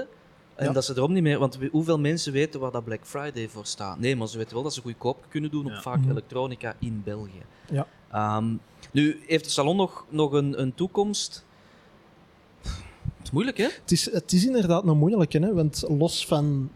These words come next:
Speaker 2: het feit dat het twee jaar op rij niet door is gegaan, zijn ze de laatste jaren ook heel erg bezig geweest met een soort mobiliteitsshift of om ook andere vormen van mobiliteit aan bod te kunnen brengen. Maar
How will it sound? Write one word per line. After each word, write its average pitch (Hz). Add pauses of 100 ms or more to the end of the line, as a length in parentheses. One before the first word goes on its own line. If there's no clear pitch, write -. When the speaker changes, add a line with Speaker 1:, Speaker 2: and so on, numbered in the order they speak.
(100)
Speaker 2:
het -
feit 147
dat 143
het -
twee 151
jaar 156
op 147
rij 143
niet 143
door 139
is 180
gegaan, 196 (100)
zijn 147
ze 135
de 123
laatste 131
jaren 143
ook 147
heel 156
erg 143
bezig 139
geweest -
met 156
een 143
soort -
mobiliteitsshift 143
of 151 (480)
om 156
ook 151
andere 170
vormen 160
van 147
mobiliteit 147 (160)
aan 143
bod 156
te 208
kunnen 202
brengen. 208
Maar 143